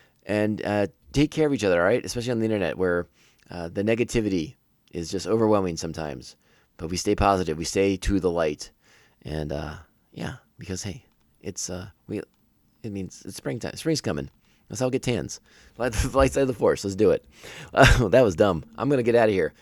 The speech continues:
I gotta, it's, my, my bucket's not getting enough air right now. So, my apologies.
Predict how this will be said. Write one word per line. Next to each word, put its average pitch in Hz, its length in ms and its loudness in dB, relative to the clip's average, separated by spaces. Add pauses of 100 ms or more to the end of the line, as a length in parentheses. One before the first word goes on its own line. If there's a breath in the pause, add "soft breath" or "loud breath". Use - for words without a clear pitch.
(140)
I 123 100 0
gotta, 143 220 4
it's, 110 220 -6
my, 110 180 0
my 104 240 -4
bucket's 101 440 0
not 92 120 -2
getting 90 160 -2
enough 82 160 -8
air 82 160 2
right 76 160 -2
now. 76 280 -6 (100)
So, 104 420 8 (360 loud breath)
my 117 180 2
apologies. 87 580 2